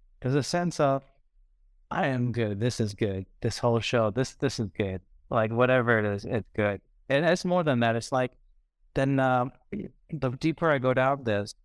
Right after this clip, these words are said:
and I've just learned the older I got, you, you gotta practice harder and harder. The harder and harder practice, and it also shows up in my life, the decisions I make, the people I let in my life, the people I tolerate in my life. I've gotten very good at just, like,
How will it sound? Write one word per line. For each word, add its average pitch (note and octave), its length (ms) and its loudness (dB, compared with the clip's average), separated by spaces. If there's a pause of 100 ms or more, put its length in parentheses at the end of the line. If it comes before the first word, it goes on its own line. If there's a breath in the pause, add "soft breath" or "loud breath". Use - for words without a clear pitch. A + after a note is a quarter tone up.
(500)
and B2+ 480 0 (680)
I've A#2+ 140 2
just - 200 -4
learned C3+ 280 2
the A#2+ 100 2
older B2 280 4
I A2 80 4
got, A#2 320 2
you, A2+ 60 -4
you A2+ 160 -6
gotta A#2 160 2
practice G#2+ 400 -2
harder A2 320 2
and G2+ 80 -6
harder. A2 260 2
The G2+ 160 -4
harder B2 220 2
and A2+ 80 -2
harder A2+ 200 2
practice, B2 460 0
and G#2 100 0
it A2+ 60 2
also C#3+ 240 2
shows B2+ 300 0
up B2+ 160 -2
in A2+ 80 -2
my G#2 160 2
life, G#2 300 0
the G#2+ 80 -4
decisions A#2 520 -2
I A2+ 100 0
make, G#2+ 400 -2 (580)
the A#2+ 120 -4
people B2+ 640 0
I A#2 60 2
let A#2 240 2
in A2+ 100 0
my A2+ 120 2
life, A2 360 0
the - 60 -10
people C#3+ 360 0
I G#2+ 200 2
tolerate B2 600 2
in G2 100 -4
my F#2+ 160 0
life. F#2+ 360 -6
I've G#2+ 160 -4
gotten A2 240 0
very A#2+ 180 2
good A#2 180 0
at A2 140 -2
just, G#2+ 220 -4
like, G#2+ 140 0